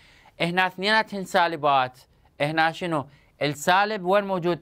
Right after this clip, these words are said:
بالخمسة. انما تجي تكمل وراها، ورا الثمانية شي يجيني؟ التسعة ما موجودة، ما ذاكر لي اياها،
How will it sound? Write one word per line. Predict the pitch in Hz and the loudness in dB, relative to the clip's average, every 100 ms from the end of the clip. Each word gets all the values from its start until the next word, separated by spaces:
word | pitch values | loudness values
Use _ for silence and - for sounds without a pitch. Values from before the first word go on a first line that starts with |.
| - | -2
بالخمسة. | 135 - 107 85 76 76 _ _ _ _ _ - | -2 -2 -6 -6 -14 -18 _ _ _ _ _ -10
انما | 147 185 | -2 0
تجي | 196 190 | 0 -2
تكمل | 196 - 190 175 | -6 -2 0 2
وراها، | 156 131 117 104 101 - _ _ | 2 4 2 -2 -10 -12 _ _
ورا | 135 185 208 | 0 2 0
الثمانية | 190 190 185 180 | -2 -2 0 -2
شي | 190 | -4
يجيني؟ | 175 170 | -2 -4
التسعة | 151 175 - | -4 -4 -2
ما | 165 170 | 0 0
موجودة، | 139 123 131 | 0 -2 -4
ما | 135 135 | 0 0
ذاكر | 120 113 | 0 -2
لي | 107 104 | -4 0
اياها، | 104 127 170 | 0 0 -6